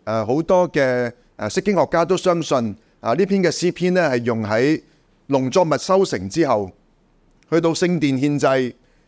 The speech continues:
又或者喺，呃，一年嘅年中或者開頭嘅時候，用呢首嘅詩歌嚟到去歌頌，啊，上主嘅嗰個嘅看顧同埋保守。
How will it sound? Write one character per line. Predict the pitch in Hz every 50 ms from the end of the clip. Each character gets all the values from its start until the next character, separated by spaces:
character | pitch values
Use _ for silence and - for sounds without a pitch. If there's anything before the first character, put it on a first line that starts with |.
| _ -
又 | - 131
或 | 131 131
者 | 127 - 135 131 143 165 180 180 - _
喺， | - - 123 135 151 165 180 165 - - _ _ _ _ _ -
呃， | - 110 117
一 | 143 208 214 180 147
年 | 123 113 107 107 113
嘅 | 135 143 143 143 143 - _ _ _ _ _ -
年 | 120 117 110 107
中 | 110 - 208 196 180 127 85 - _ _ -
或 | - 117
者 | - 143 160
開 | 147 156 196 196
頭 | 190 - - 98 101
嘅 | 123 120
時 | - 107 95
候， | 98 113 107 101 - _ _ _ _ _ _ _
用 | - 143 156 147 151
呢 | 190 220
首 | - - 147 165
嘅 | 165
詩 | 143 - - 170 170
歌 | 165 180 170 175
嚟 | 160 113 92 92
到 | 127 120 123
去 | 123 117
歌 | 175 170 170
頌， | 165 - 104 95 98 95 95 - _ _ _ _ _
啊， | - - 104 101 98
上 | 95 - 127 113 110 110
主 | 98 - 104
嘅 | 104 120 139 127 139 117 110 110
嗰 | 107 - 135
個 | 131 131 113
嘅 | 95 104 104
看 | 104 117 139 135 139 127
顧 | - 104 101 101
同 | - 82
埋 | 78 76 69 76
保 | - 90 98 113
守。 | - 95 85 87 -